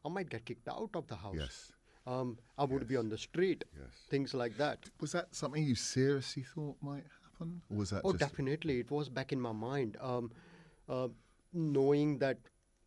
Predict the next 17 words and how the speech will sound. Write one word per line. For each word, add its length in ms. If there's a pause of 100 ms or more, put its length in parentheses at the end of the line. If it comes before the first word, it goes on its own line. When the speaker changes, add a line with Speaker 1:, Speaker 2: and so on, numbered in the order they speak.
(680)
Speaker 1:
I 60
might 260 (880)
probably 320
be 140 (100)
thrown 260 (100)
out 160
of 140
the 60
Speaker 2:
Okay. 80
Speaker 1:
house 560 (120)
or 260 (280)
on, 180 (340)
and 180 (100)
other 260
things 300
they 160
may, 240